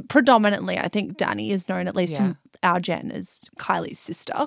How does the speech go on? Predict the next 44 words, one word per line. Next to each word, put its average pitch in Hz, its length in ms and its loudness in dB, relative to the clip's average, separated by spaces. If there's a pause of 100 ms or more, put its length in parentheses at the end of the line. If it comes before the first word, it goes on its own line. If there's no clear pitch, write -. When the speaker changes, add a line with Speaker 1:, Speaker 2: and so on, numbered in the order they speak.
(160)
Speaker 2:
Yeah. 147 380 -2
Speaker 1:
I 240 80 2
think 247 160 6
that 202 140 4
would 214 120 2
be 190 120 -4
tricky. - 500 -6 (760)
But 208 340 6
Speaker 2:
She 226 120 0
definitely 226 320 2
is 175 140 2
the 160 120 0
Ashley 151 300 -2
Simpson. 143 600 -8
Yeah. 180 280 -2
<laughs> 277 100 2
Speaker 1:
Yeah, 359 500 8
she 311 500 6
is. 233 360 2
She - 200 0
is. - 520 2 (240)
But, 262 260 8 (960)
I 262 120 8
mean, 269 180 8
she 269 160 0
seems 262 340 4
to 277 60 0
be 262 120 0
loving 233 300 4
it 214 80 2
as 208 120 0
well. 226 200 4
She 208 120 -4
seems 208 360 0
to 240 80 0
be, 190 200 0
like, 202 320 -4
totally 202 440 2
happy 190 320 2
in 190 80 -6
that - 200 -6
position 202 380 -6
anyway. 202 480 -4
So 202 460 2